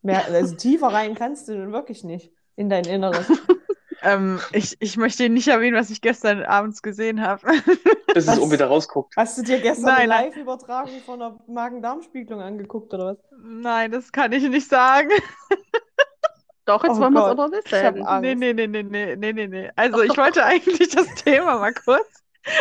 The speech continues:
Speaker 2: in eine professionelle Richtung schwenken.
Speaker 1: Ja, ich, äh,
Speaker 2: Und zwar ist das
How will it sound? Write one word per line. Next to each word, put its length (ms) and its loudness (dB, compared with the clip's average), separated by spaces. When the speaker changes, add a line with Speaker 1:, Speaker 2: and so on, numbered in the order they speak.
Speaker 2:
in 160 0
eine 240 0
professionelle 680 -6
Richtung 460 -8
schwenken. 520 -6
Speaker 1:
Ja, 140 4
ich, 160 -4
äh, 140 2
Speaker 2:
Und 180 0
zwar 220 4
ist 140 -2
das 280 0